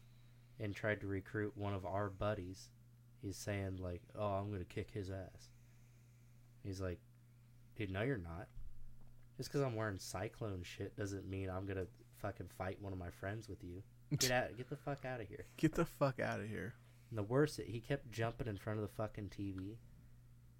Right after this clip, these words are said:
Speaker 1: And I, I told him several times, like, "Hey, man,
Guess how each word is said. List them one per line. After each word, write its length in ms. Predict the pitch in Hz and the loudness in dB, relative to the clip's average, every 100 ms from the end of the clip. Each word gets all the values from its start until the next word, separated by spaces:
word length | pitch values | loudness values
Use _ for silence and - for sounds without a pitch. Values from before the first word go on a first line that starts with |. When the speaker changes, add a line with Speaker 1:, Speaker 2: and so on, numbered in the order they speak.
| - - - - - - | -18 -18 -18 -20 -14 0
Speaker 1:
And 100 | 110 | 2
I, 640 | 101 - - - - 117 | 2 -2 -12 -14 -6 -2
I 40 | 120 | 0
told 280 | - 123 | 0 0
him 140 | 120 101 | 0 -2
several 340 | - 110 107 | -2 -2 -2
times, 520 | - 107 101 92 92 - - - - - - - | 0 0 0 -2 -8 -14 -20 -20 -20 -20 -14 -2
like, 180 | 104 - | -2 0
"Hey, 300 | 123 113 - | 0 0 -2
man, 300 | 104 95 | -2 -2